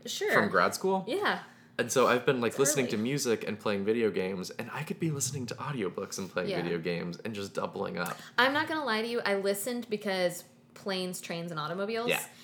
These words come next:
Speaker 1: It is hard for me to listen. My commute is
Speaker 2: Mm-hmm.
Speaker 1: non-existent. Your commute every two
Speaker 2: Every
Speaker 1: weeks
Speaker 2: two weeks.
Speaker 1: <laughs> is fine.
Speaker 2: Otherwise, I don't get in my car anymore.
Speaker 1: <laughs> Yeah, so, so we'll talk about this, but audiobooks can be difficult for
Speaker 2: Yeah.
Speaker 1: me.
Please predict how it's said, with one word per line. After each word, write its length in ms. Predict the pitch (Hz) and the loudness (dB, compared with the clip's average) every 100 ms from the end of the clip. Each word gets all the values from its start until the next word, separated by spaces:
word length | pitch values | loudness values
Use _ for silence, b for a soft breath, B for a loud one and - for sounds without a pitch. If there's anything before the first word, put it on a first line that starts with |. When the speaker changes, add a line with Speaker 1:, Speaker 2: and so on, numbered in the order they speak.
| B B B | B B B
Speaker 1:
It 140 | 247 269 | 2 4
is 140 | 269 | 0
hard 280 | 196 175 180 | 2 4 4
for 120 | 202 196 | 0 -4
me 140 | 180 | -4
to 120 | 175 190 | -4 -2
listen. 420 | 175 - 214 220 | -2 -2 -4 -2
My 160 | 196 | -2
commute 420 | 185 - 170 165 165 | -2 -4 -4 -4 -4
is 120 | 180 | -2
Speaker 2:
Mm-hmm. 80 | - | 0
Speaker 1:
non-existent. 800 | 160 175 170 165 156 - 262 277 - | 0 -2 -2 -4 -4 -4 -6 -8 -6
Your 220 | 214 427 | 0 2
commute 540 | 440 285 190 175 165 - - - | 2 0 2 2 2 -2 -16 -6
every 440 | 180 190 180 165 - - | -4 0 -2 -2 -4 -8
two 180 | - 175 | -10 -2
Speaker 2:
Every 180 | 120 107 | 2 4
Speaker 1:
weeks 120 | 123 | 4
Speaker 2:
two 140 | - 95 | 4 4
weeks. 240 | 98 339 | 2 8
Speaker 1:
<laughs> 680 | 359 - - - - - - | 10 10 4 -6 -6 -8 -4
is 240 | - 302 170 | 2 2 6
fine. 120 | 127 | 8
Speaker 2:
Otherwise, 440 | 123 101 98 104 | 10 10 10 10
I 80 | - | 8
don't 280 | 123 117 95 | 6 6 4
get 160 | 113 123 | 4 4
in 80 | 110 | 2
my 140 | 104 | 0
car 300 | - 143 113 | 2 0 0
anymore. 380 | 107 101 101 101 - | 2 2 2 0 -2
Speaker 1:
<laughs> 80 | |
Yeah, 380 | - 269 214 - | 4 8 8 6
so, 460 | 240 339 311 311 - - - - | 2 4 4 4 0 -6 -20 -8
so 380 | - 339 285 - - - - | -4 -2 -2 -4 -12 -20 -12
we'll 240 | 247 370 370 | -2 0 2
talk 200 | 254 214 | 2 2
about 120 | 165 | 2
this, 120 | 175 | 2
but 120 | 175 | 2
audiobooks 480 | 220 269 302 233 214 | 2 2 2 0 -2
can 180 | - 196 | -4 -4
be 120 | 175 | -2
difficult 440 | 156 151 151 - - | -4 -6 -8 -10 0
for 80 | 131 | 6
Speaker 2:
Yeah. 240 | 147 | 8
Speaker 1:
me. 60 | 90 | 6